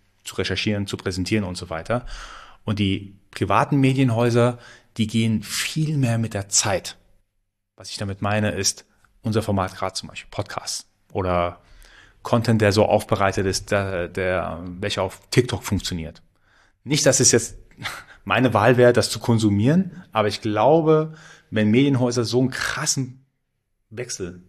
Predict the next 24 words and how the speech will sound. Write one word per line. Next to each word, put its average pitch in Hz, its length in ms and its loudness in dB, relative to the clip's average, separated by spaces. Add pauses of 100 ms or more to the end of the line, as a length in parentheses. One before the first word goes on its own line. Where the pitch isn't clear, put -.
(140)
in 104 120 -12
der 95 120 -8
Richtung 107 260 -8
machen 90 280 -8
würden, 82 240 -12
also - 160 -14
viel - 640 -6
mehr 123 140 2
mit 107 120 -4
der 98 100 -10
Zeit 98 260 -8
gehen 87 220 -12
würden, 82 260 -16 (360)
ich - 80 -20
glaube, 104 220 2
dass 98 220 -4
da 104 400 -2
viel - 220 -4
mehr 123 100 2
Potenzial 110 560 -4
ist, 101 100 -6
statt - 180 -8
zu 101 120 -6
schauen, 104 400 -2